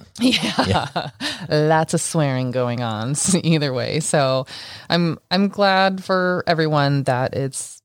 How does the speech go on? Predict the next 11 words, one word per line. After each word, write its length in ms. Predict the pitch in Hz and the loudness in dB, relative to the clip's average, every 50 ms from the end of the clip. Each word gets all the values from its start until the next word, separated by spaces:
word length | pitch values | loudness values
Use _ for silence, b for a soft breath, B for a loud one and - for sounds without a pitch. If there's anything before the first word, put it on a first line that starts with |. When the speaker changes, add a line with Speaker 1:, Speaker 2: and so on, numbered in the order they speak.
| _ | _
Speaker 1:
it's 180 | - 170 170 - | -6 -6 -4 0
kinda 180 | - 226 190 165 | 2 2 2 4
finalized 680 | 143 135 127 123 127 135 127 127 131 131 127 123 - | 2 2 2 4 2 2 2 2 2 2 2 2 2
and 380 | 131 123 120 120 123 123 120 127 - - _ _ _ _ _ _ - | 0 2 2 2 2 0 0 -2 -4 -8 _ _ _ _ _ _ -2
ev-, 200 | 160 160 147 147 - | -2 -2 -2 0 0
everyone 280 | 156 147 147 143 139 139 | 0 2 4 2 2 2
can 160 | - 143 131 | 0 0 0
kinda 380 | - 135 127 117 120 120 131 - - | 0 0 0 0 -2 -2 -4 -2 0
go 180 | 165 151 143 139 | 2 2 4 4
into 220 | 139 131 - 143 | 2 0 0 0
the 200 | 127 120 110 135 | 0 2 2 0